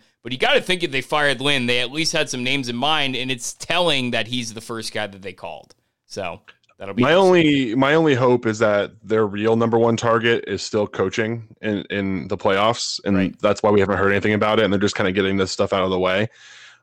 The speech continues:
Speaker 2: Um, but man, I mean, what, what has he done in New York to, to warrant that?
Speaker 1: I mean,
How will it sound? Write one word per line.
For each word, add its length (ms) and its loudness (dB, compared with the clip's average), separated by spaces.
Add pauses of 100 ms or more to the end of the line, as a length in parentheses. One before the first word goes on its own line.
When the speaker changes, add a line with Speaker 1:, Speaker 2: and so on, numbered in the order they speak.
(120)
Speaker 2:
Um, 680 0 (1160)
but 140 4
man, 320 2
I 60 2
mean, 140 6
what, 200 6
what 140 4
has 120 4
he 120 4
done 560 4
in 120 4
New 140 6
York 300 4
to, 280 0 (100)
to 100 -2
warrant 400 0
that? 240 -14 (360)
Speaker 1:
I 60 -8
mean, 320 -6